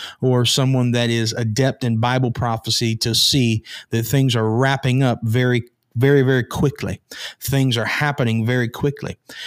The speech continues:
And I, I just wanna tell you, I don't have time to go through it tonight,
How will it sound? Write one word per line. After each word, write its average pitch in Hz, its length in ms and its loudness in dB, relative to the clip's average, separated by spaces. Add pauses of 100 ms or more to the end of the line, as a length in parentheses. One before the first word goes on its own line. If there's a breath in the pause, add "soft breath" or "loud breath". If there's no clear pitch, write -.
(140 loud breath)
And 107 100 -2
I, 127 200 -2
I 135 40 2
just 135 240 2
wanna 127 160 2
tell 135 220 2
you, 120 120 2
I 117 80 0
don't 123 180 2
have 123 140 0
time 131 240 0
to 117 80 0
go 123 220 2
through 127 240 0
it 110 100 -2
tonight, 120 440 -2